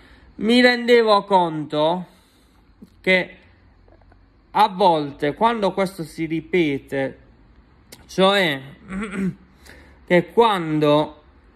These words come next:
una persona risulta essere agli occhi di terzi categoricamente quasi non contestuale, beh,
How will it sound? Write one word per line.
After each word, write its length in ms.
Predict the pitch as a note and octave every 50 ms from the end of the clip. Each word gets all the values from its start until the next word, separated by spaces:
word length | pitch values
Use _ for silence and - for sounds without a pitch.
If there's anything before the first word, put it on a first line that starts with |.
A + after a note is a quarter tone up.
| _ _ _ _ -
una 280 | - F#3 G#3 G#3+ G#3 G3
persona 760 | - - F#3+ F#3 - - - - G#3 F#3+ F3 E3 D#3 D3+ D3
risulta 600 | D3+ D#3+ E3+ E3+ - A3+ G#3 F3+ - F#3 F3 F3
essere 800 | F#3 F#3 F3 D3+ - - - - D3+ C#3+ C#3 C3+ C3+ C3 - - _ - _ _ _ _ _ _ _ _ _ _ _ _ _ _
agli 220 | - D#3 D#3+ E3+ F#3
occhi 320 | G3 F#3+ F#3+ - F3+ E3+
di 180 | D3 E3 D#3+ -
terzi 600 | - E3+ D3+ C#3 C3+ C3 - - - - - - - _ _ _ _ _ _
categoricamente 1300 | - G3 G3 F#3+ F#3+ G#3 G3 F3+ F#3 F#3+ F#3 F#3 F3+ - F3+ F3 F3 F3 E3+ D#3+ D#3 D3+ C#3 - C#3+
quasi 380 | C3+ D3+ D3+ C#3+ C#3+ C#3 - D3
non 300 | C#3+ D3+ E3+ F3+ F#3 F3+
contestuale, 1200 | - E3+ D#3 D#3 D3+ C#3+ - D3 C#3+ - - - D3 C#3+ C3+ C3 A#2+ A#2 A2 A#2+ C3 C#3 D3 - - _ _ _ _ _ _ _ _ _ _ _ _ _ _ _ _ _ _ _ _ _
beh, 260 | - E3+ E3+ E3+